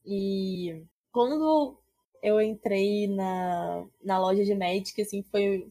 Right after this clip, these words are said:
foi mais um pouco, um pouquinho assustador, assim, um pouquinho de, tipo,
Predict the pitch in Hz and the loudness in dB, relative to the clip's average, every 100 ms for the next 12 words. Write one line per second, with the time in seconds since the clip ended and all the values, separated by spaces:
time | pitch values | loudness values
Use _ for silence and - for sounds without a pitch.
0 | - 208 202 196 196 208 220 226 254 - | -4 -2 0 0 -2 -4 -4 -4 -6 -6
1 | - 381 508 480 392 - 320 220 196 190 | -6 -4 -2 -2 -2 -4 -2 2 2 0
2 | 190 175 180 - 196 - 226 240 208 - | -4 -8 -14 -12 -12 -6 -2 -2 -4 -12
3 | - 208 | -10 -10